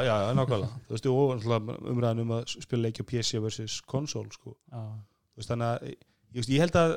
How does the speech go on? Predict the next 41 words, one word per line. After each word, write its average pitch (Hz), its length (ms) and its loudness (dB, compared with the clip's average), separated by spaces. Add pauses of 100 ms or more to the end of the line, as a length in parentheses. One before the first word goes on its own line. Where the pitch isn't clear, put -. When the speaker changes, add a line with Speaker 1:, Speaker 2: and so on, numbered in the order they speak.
Speaker 1:
sé 175 300 4
ágætis 175 420 0
pla-, - 300 -4
pláss - 400 0
fyrir 185 140 -2
þessa 165 140 -4
vöru 185 220 2
og 160 80 4
ég 139 80 4
held - 100 -4
að - 120 -2
Apple 180 320 -2
hafi 170 160 -2
mörgu 180 240 -6
leyti 147 240 -4
tekist 180 560 -2
ágætlega 160 560 2 (760)
frá - 160 -2
því 190 200 2
svona 175 180 -4
kannski 156 260 -2
iPad 170 460 -2
Air 180 320 -4
e-, 180 220 -8
eitt 170 260 -6
og 156 80 -8
tvö, 185 300 -2 (580)
þetta 131 180 -2
nær 143 160 2
svolítið - 280 -6
há-, 214 340 0
hámarki, 240 560 -2
þú - 400 -20
veist, 156 80 -6
svona 170 140 0
há-, 226 180 6
há-, 202 160 4
hábúndi, 214 480 -6
þú 190 140 -4
veist, - 100 -14
þú 175 80 -2